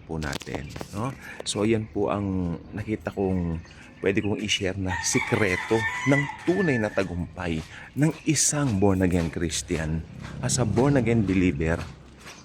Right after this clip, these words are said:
we are more than conquerors. Hindi po tayo, ah, katulad ng mundo, wherein ang mundo patuloy pa rin sa pakikibaka.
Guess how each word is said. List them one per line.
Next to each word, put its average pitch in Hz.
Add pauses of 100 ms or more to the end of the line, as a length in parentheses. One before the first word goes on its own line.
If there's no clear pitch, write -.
(420)
we 120
are 95
more 95
than 85
conquerors. 76 (720)
Hindi 117
po 120
tayo, 90 (880)
ah, 92 (320)
katulad 131
ng 95
mundo, 82 (720)
wherein 110
ang 107
mundo 98 (380)
patuloy 98
pa 92
rin 95
sa -
pakikibaka. 82